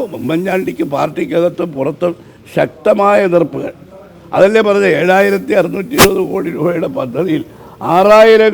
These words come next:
കോടി രൂപയുടെ അഴിമതി ആരോപിക്കുക മാത്രമല്ല, പക്ഷേ ഞാനിപ്പോൾ ഇന്ന് നിങ്ങളുടെ ഏതോ ഒരു ചാനലിൽ അന്നത്തെ പിണറായി വിജയൻ സെക്രട്ടറിയുടെ ഒരു വിഷ്വൽ കണ്ടു. അദ്ദേഹം പറയുക, "പണത്തിന് മേലെ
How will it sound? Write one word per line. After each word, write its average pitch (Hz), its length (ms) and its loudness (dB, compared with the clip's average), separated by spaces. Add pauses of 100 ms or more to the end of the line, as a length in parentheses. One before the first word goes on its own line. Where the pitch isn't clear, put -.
കോടി 202 280 0
രൂപയുടെ 190 320 -2
അഴിമതി 165 320 -2 (100)
ആരോപിക്കുക 180 420 -2 (140)
മാത്രമല്ല, 113 440 -8 (600)
പക്ഷേ - 200 -4 (260)
ഞാനിപ്പോൾ 208 500 2
ഇന്ന് 185 200 2 (360)
നിങ്ങളുടെ 190 400 0
ഏതോ 196 200 2
ഒരു 180 180 -2
ചാനലിൽ 170 400 0 (400)
അന്നത്തെ 170 380 -2 (380)
പിണറായി 185 440 2
വിജയൻ 170 240 -6 (120)
സെക്രട്ടറിയുടെ 147 540 -8
ഒരു 131 120 -8
വിഷ്വൽ 147 360 -8
കണ്ടു. 117 200 -10 (380)
അദ്ദേഹം 165 340 0
പറയുക, 165 340 -2 (680)
"പണത്തിന് 160 520 -2
മേലെ 226 240 6